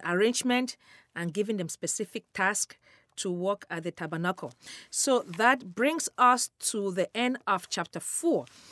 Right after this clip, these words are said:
So let us discuss the major principles we have learned from chapters one through four. Uh, three major principles. The first one is that of organization. I had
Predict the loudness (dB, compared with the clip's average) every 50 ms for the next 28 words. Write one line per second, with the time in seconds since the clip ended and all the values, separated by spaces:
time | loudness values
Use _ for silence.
0 | -20 -20 -20 -20 -20 -12 -8 -4 -2 0 0 2 2 2 2 0 2 4 4 4
1 | 4 2 -4 -2 -2 -2 -2 _ -4 -2 2 2 2 2 2 0 0 0 2 2
2 | 4 4 2 2 4 2 0 0 -2 -8 -4 -2 0 0 2 0 2 0 0 -2
3 | -2 -2 0 0 2 2 0 0 -2 -4 -4 -6 -12 -20 -20 -18 -18 -18 -18 -20
4 | -20 -20 -16 -8 -4 -4 -2 0 -2 -2 -4 -2 -4 -2 0 2 2 2 2 2
5 | 0 0 -2 -4 -6 -10 -16 -20 -20 -20 -20 -20 _ _ _ _ _ _ _ _
6 | _ _ -20 _ -18 -12 -4 -2 -2 -2 -2 -2 -4 -4 -4 -4 -6 -6 -4 -2
7 | 0 0 0 0 -2 -4 -8 -6 -4 -4 -2 0 2 2 2 0 -2 -6 _ _
8 | -20 -20 -20 -20 -20 -20 -20 -20 -20 -20 _ _ -6 -4 -2 -2 -2 -4 -8 -10
9 | -6 -4 -2 0 2 2 4 4 4 4 4 4 4 2 -2 -4 -4 -2 -2 0
10 | 2 2 2 0 0 0 2 2 2 2 2 -2 -4 -6 -6 -6 -4 -4 -2 -2
11 | -2 -2 -2 0 0 0 0 -2 -4 -4 -2 -4 -4 -4 -4 -6 -6 -6 -4 -2
12 | -2 0 0 -2 0 2 4 4 4 4 4 2 2 0 -2 _ -18 -20 -20 -20
13 | -20 -14 _ -2 -2 -2 -2 -4 -6